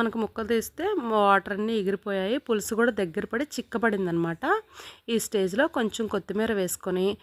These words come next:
మనం స్టవ్ ఆపేసుకుంటే మనకి కొత్-, ఆ, కంద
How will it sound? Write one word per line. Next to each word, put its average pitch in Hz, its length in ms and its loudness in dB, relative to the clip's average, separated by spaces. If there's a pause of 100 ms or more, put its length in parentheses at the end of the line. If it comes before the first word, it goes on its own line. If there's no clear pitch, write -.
(340)
మనం 202 220 0
స్టవ్ 190 380 -2
ఆపేసుకుంటే 190 600 -4 (140)
మనకి 185 280 -2 (140)
కొత్-, - 360 -6
ఆ, 185 120 -2 (100)
కంద 202 200 2